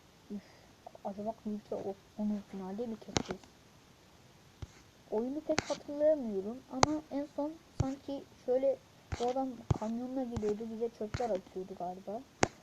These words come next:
Öyle hatırlıyorum. Bir de çöplerden vurulmamaya çalışıyorduk.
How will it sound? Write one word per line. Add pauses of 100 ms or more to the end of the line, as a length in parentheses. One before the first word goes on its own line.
(140)
Öyle
hatırlıyorum. (360)
Bir
de
çöplerden
vurulmamaya
çalışıyorduk.